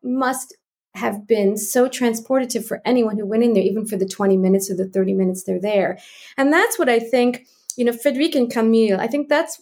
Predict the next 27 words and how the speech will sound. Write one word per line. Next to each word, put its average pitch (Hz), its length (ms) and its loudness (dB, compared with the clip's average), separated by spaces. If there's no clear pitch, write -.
Chartier. 196 560 -2
They, 277 280 2
I 311 140 0
think 277 240 -4
that's 269 340 0
what 233 120 -2
they 220 140 -2
brought 208 460 0
to 214 600 -2
this 220 220 -2
fast 202 360 0
food 208 180 -4
experience 190 720 0
was, 220 280 -8
why 247 240 0
shouldn't 247 280 -2
it 220 60 -4
be 208 100 -2
a 190 40 2
nice 190 360 0
space 185 400 -2
too? 185 360 -4
And 285 380 0
that 302 400 2
began, 233 840 0
um, 208 580 -4
what, 240 280 -2